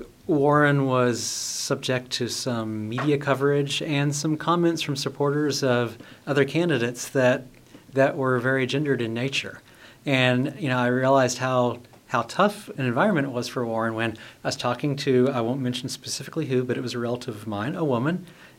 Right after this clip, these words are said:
in her seventies who's a, a lifelong Democrat, politically liberal, and said, "You know,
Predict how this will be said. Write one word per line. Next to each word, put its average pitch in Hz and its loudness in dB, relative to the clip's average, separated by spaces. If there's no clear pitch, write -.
in 139 0
her 180 0
seventies 135 2
who's 135 2
a, - -14
a 131 -6
lifelong 131 -2
Democrat, 143 -2
politically 143 -4
liberal, 127 2
and 156 0
said, 175 2
"You 180 0
know, 185 6